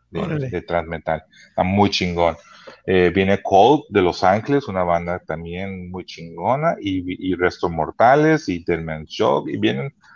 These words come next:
Speaker 1: bastante, eh, banditas que van a, a meter. Entonces, realmente, si la piensas, compras tu boleto por dos días, realmente te estamos dando tres días de, de,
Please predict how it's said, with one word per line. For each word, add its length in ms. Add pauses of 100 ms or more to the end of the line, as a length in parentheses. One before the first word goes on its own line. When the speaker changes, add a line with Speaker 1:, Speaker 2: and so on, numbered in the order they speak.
(220)
Speaker 1:
bastante, 960 (320)
eh, 280 (100)
banditas 520
que 120
van 140
a, 220 (520)
a 80
meter. 160
Entonces, 280
realmente, 460
si 120
la 180
piensas, 300
compras 340
tu 120
boleto 300
por 200
dos 220
días, 480 (260)
realmente 440
te 80
estamos 320
dando 280
tres 240
días 260
de, 300
de, 260